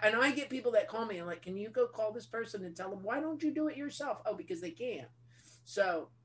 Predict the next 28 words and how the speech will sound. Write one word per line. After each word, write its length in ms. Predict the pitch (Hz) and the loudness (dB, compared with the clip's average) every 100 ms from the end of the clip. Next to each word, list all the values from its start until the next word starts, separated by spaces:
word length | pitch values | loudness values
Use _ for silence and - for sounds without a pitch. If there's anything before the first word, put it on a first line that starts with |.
| _ _ _ _ _ _ _ - | _ _ _ _ _ _ _ -2
anyway, 360 | 220 220 156 131 - _ _ _ | 2 2 -2 -8 -12 _ _ _
so 200 | - 214 | -2 2
I'm, 240 | 196 247 240 196 233 | 4 2 2 -2 2
I'm 200 | 240 208 | 4 4
good 180 | 254 | 0
at 120 | 240 - | 0 -2
direct. 420 | 196 151 - - | -2 -2 -4 2
Okay, 380 | 214 214 247 202 | 2 4 4 4
so 420 | - - 214 151 - _ | 4 4 4 4 -2 _
this 220 | 208 208 233 | -2 -2 0
next 340 | 285 359 - | 2 2 2
question 480 | 240 202 185 202 202 | 4 4 2 -4 -4
is 240 | 180 170 | -2 -2
not 240 | 196 262 240 | 4 4 4
related 380 | 202 202 190 | 0 0 0
to 140 | 175 175 | -2 -4
anything, 500 | 220 214 175 180 180 | -2 -4 -6 -8 -6
but 120 | 175 | -4
I 120 | 180 | -2
am 120 | 180 | -4
going 240 | 180 208 208 | -4 -4 -4
to 80 | 190 | -6
go 100 | 185 | -6
ahead 240 | 190 185 | -2 -2
and 120 | 165 | -4
answer 360 | 160 185 170 165 | -6 -6 -4 -2
it 100 | 160 | -2
anyway. 440 | 202 180 147 151 | -2 -4 -4 -8